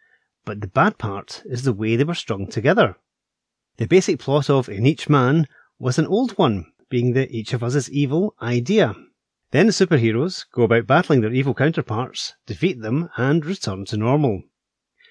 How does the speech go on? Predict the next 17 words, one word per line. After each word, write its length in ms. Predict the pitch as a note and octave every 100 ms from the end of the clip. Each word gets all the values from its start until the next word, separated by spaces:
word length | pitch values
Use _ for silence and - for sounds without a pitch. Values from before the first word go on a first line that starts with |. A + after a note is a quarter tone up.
| _ -
Alone, 320 | G3+ D4+ A#3
this 160 | D#3
plot 360 | - B2 A#2+ - B2
wouldn't 220 | C3 B2
have 120 | A2
a 60 | G2+
chance 460 | - A#2 D3 F#3
of 80 | C#3+
survival, 560 | C3 G#2+ E3+ G3 E3 A2+
but 120 | G2
mixed 400 | A#2+ A#3+ - -
with 120 | C3
the 80 | A#2
important 420 | F#2+ - F3 A#2
events 400 | G2+ A#2+ C3 -
mentioned 300 | A#2 A#2 G#2
above, 380 | F#2+ D#3+ F#3